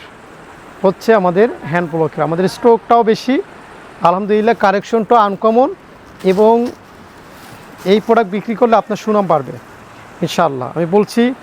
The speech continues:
যদি আপনি এই প্রোডাক্ট, তাকওয়ার এই প্রোডাক্টটা বিক্রি করতে পারেন, আপনার সুনাম বাড়বে।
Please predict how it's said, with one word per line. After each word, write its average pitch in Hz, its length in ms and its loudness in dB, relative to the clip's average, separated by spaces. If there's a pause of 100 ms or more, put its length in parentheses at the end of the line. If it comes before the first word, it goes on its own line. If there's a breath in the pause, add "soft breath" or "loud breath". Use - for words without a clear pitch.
(340 loud breath)
যদি 180 180 2
আপনি 208 240 0
এই 214 300 0
প্রোডাক্ট, 220 440 0
তাকওয়ার 220 360 0
এই 214 60 0
প্রোডাক্টটা 208 360 -2
বিক্রি 190 280 -4
করতে 220 220 -4
পারেন, 220 260 2
আপনার 196 240 -2
সুনাম 208 280 0
বাড়বে। 143 300 -2